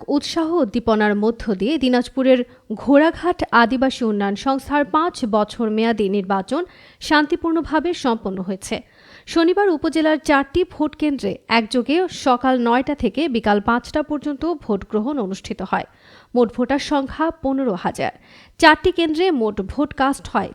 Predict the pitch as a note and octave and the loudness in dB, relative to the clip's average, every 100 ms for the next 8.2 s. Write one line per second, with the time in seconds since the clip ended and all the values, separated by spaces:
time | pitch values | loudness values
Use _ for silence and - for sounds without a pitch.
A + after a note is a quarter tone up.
0 | - C#4+ C4+ A3 - D#4+ - G3+ - - | -2 -2 0 -2 0 -2 2 0 0 -4
1 | G#3 - A#3 - - - - G#3+ - _ | -4 -2 -4 -4 -10 -10 -6 -8 -8 _
2 | _ - - - D4+ E4+ F#4 F4+ F#4 F#4 | _ -20 -20 2 4 4 4 2 2 0
3 | - D#4 - G3 - C4+ C#4+ C#4 C4 A#3 | 0 -2 0 -4 -4 -4 -4 0 0 0
4 | C#4+ B3 G3+ - D#4+ A#3 A#3+ A#3 A#3 A#3 | -2 -2 -2 0 0 0 0 2 0 0
5 | C4+ C4+ D4 C#4+ C4+ C#4 B3+ F3+ G2 - | -2 -2 -6 -4 0 0 0 -6 -8 -14
6 | - - - D#4 C#4+ F4 D#4+ A#3+ C4+ C4+ | -20 -20 0 2 2 0 2 4 2 2
7 | C4 B3 A#3+ B3+ - C#4+ D4+ A#3 G#3+ B3 | -4 0 0 0 -2 -2 0 2 0 2
8 | B3 G3+ | 2 2